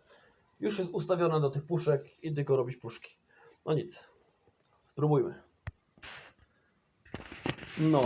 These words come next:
maszyna prezentuje się w taki sposób, jest dość, dość ciekawa. Y,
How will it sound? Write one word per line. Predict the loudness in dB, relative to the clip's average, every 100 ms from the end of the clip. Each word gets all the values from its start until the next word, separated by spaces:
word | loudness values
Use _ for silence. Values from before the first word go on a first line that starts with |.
| 4
maszyna | 2 2
prezentuje | 0 0 -4 -6
się |
w | -4
taki | -6 -4
sposób, | 2 2 4 0 0 -6 -6 _
jest | -4 -2 -2
dość, | -4 -4 -12 -18 _ _ _ _ _ -20 _ -2
dość | -2 -2
ciekawa. | -4 0 2 4 2 0 -6 _ _ _ _ _ _ _ _ _ _ _ _ _ _ _ -20 -14 0
Y, | 6 8 6